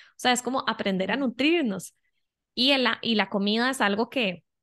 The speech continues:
Speaker 1: va a estar frente a nosotros por lo menos una vez al día, es algo que constantemente vamos a estar, eh, enfrentadas o vamos a tener que sobrellevarlo de una u otra forma. Y qué importante
Speaker 2: Total.
Speaker 1: es empezar a identificar que también el hambre es una señal que me envía mi cuerpo por una razón.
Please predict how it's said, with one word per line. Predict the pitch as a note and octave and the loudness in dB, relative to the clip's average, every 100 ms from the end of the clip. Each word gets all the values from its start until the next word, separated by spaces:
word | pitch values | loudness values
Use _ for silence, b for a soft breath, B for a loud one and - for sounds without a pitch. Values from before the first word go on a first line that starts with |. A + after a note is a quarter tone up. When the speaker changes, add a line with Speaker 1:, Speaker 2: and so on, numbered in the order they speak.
| _ _ _ _ _ | _ _ _ _ _
Speaker 1:
va | A#3+ G#3+ | -4 -2
a | |
estar | A3 - - | -2 -4 -4
frente | A#3 A#3 A#3 | 0 0 0
a | A#3 | 0
nosotros | G3+ G#3 G#3 B3+ | 2 0 0 -4
por | B3+ A3 | 0 -2
lo | F#3 | -2
menos | F3 A3+ - | -2 -4 0
una | A#3+ A#3+ B3 | 2 4 4
vez | A#3 A#3 | 2 2
al | G#3+ | 0
día, | F#3 | 0
es | - | -2
algo | F#3 G#3 | -6 -4
que | A3+ A#3 | -4 -2
constantemente | G3 F#3 F#3+ F#3+ A3 A3 G#3+ A3 | -2 0 0 2 2 2 2 2
vamos | G3+ G3+ | 2 2
a | G#3 | -4
estar, | G3+ G3+ G3+ G3+ | 0 0 2 0
eh, | - G3 F3+ F3 E3 _ _ | -2 -2 -2 -6 -12 _ _
enfrentadas | G#3 G#3 G3 F#3 G#3+ A3 B3 | -4 0 0 2 4 4 4
o | G#3+ | 4
vamos | G3 A3 | 2 2
a | A#3+ | 0
tener | A3 G3+ | 0 0
que | - A#3 G#3+ B B B | 0 -2 -2 B B B
sobrellevarlo | - A3 G#3+ G3+ F#3+ F#3 G#3 | -2 0 0 0 0 2 2
de | A3+ | 0
una | G3+ G3 | -2 -2
u | G#3 | -4
otra | G#3 A3+ | -4 -4
forma. | C4 C4 G3 B B B | 0 0 0 B B B
Y | - A3 | -8 -2
qué | A3+ | 0
importante | A3+ C4+ C4+ C4+ C4+ | 2 0 2 2 4
Speaker 2:
Total. | C#4+ | 2
Speaker 1:
es | C#4+ | 4
empezar | D4 A#3 G#3+ G3+ | 2 2 2 4
a | |
identificar | A#3 C4 B3+ - G3+ A3+ | 2 2 -2 0 0 0
que | C4+ | -4
también | C4 G#3 F#3+ | -2 -2 -2
el | G3+ A3 | 0 2
hambre | B3 B3+ A#3 C#4 - | 2 2 0 0 -2
es | - G3 | -6 -4
una | G#3+ A#3+ | -2 -2
señal | D4 A#3 G3+ G#3 A#3+ | -2 -2 0 0 0
que | C#4 | -2
me | B3+ | -2
envía | F#3+ F#3 G3+ | 0 0 -2
mi | B3+ | -4
cuerpo | A3+ G#3 G#3 C#4 | 0 0 0 -4
por | G#3+ | -2
una | G3 A3 | 0 -2
razón. | B3+ G3 D4 F#4 B3+ | -2 -2 0 0 -2